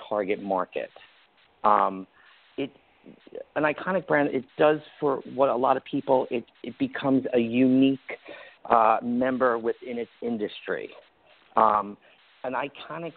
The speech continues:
brand is something that, that just, w-, we built an iconic brand because it just doesn't stick in your head. It stays with you. It stays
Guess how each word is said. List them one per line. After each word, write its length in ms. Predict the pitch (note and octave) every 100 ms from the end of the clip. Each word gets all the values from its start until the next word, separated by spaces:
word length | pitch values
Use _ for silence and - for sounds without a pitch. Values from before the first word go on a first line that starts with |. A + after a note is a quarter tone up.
| -
brand 400 | A#2+ A#2+ A2+ G#2+ -
is 120 | A#2 -
something 380 | B2+ A#2+ - A#2
that, 180 | A2 G2 _
that 260 | C3 A#2+ -
just, 160 | C#3 - - - - -
w-, 200 | D3 D#3+
we 160 | E3 A3+
built 420 | D3 B2+ C3 C3
an 80 | G#2+
iconic 520 | G2+ - G#2 G#2 F#2+ -
brand 320 | G#2+ G2+ G2
because 260 | A2 C3 A#2+
it 100 | C3
just 160 | G#3 G#3 - - _
doesn't 300 | C#3 B2+ B2 - -
stick 160 | - C3
in 100 | B2
your 140 | G#2 G2
head. 460 | - - A#2 B2 - - - - -
It 100 | C#3+ -
stays 300 | - D3+ D3+ -
with 140 | G#2 -
you. 240 | - A#1+ -
It 140 | B2+ - -
stays 280 | C#3+ C#3+